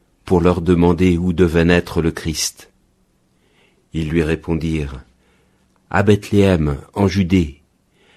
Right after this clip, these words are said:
car voici ce qui est écrit par le prophète. Et toi, Bethléem, terre de Juda, tu n'es certes pas le dernier parmi les chefs-lieux de Juda, car de toi sortira un chef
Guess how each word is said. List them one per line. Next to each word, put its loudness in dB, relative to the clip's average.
car 0
voici -2
ce -6
qui -4
est -4
écrit -6
par -2
le -2
prophète. -6
Et -2
toi, 0
Bethléem, 2
terre 2
de 2
Juda, 0
tu -2
n'es 4
certes -2
pas 0
le 2
dernier 2
parmi -2
les 2
chefs-lieux -2
de 0
Juda, -2
car 0
de 2
toi -4
sortira -4
un -2
chef -6